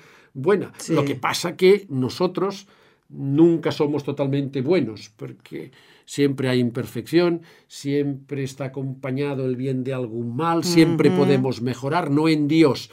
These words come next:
Speaker 1: que es el bien supremo. Siempre está el pequeño egoísmo, siempre está la vanidad, siempre está, siempre tenemos que luchar
Speaker 2: Claro.
Speaker 1: con la gracia de Dios. Pero, eh, Dios es, cuando decimos que es bueno, queremos decir que es la ben-, la bondad suprema.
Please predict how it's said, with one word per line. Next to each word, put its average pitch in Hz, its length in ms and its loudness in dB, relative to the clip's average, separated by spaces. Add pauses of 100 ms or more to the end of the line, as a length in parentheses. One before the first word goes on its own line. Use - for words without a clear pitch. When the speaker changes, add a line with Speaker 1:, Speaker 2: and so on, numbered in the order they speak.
(220)
Speaker 1:
que 143 100 0
es 131 100 -2
el 131 140 2
bien 123 260 -2
supremo. 104 580 -8 (260)
Siempre 151 560 -2
está 135 320 -4
el 151 140 -4
pequeño 135 360 0
egoísmo, 165 640 2
siempre 143 380 -4
está 139 220 -8
la 131 100 -6
vanidad, 131 540 -4 (240)
siempre 147 500 -2
está, 156 340 -2 (160)
siempre 180 420 4
tenemos 135 380 0
que 135 100 -4
luchar 135 280 -2
Speaker 2:
Claro. 131 120 -4
Speaker 1:
con 131 120 -2
la 110 80 -2
gracia 113 300 -2
de 117 120 -2
Dios. 127 360 0 (960)
Pero, 214 260 8
eh, 143 60 6
Dios 190 300 6
es, 196 280 4 (440)
cuando 131 220 0
decimos 185 380 -2
que 160 100 2
es 120 100 0
bueno, 156 340 0
queremos 170 300 0
decir 170 220 -2
que 175 80 0
es 151 100 0
la 165 100 0
ben-, 120 320 -2
la 147 120 -4
bondad 131 460 -4
suprema. 190 680 0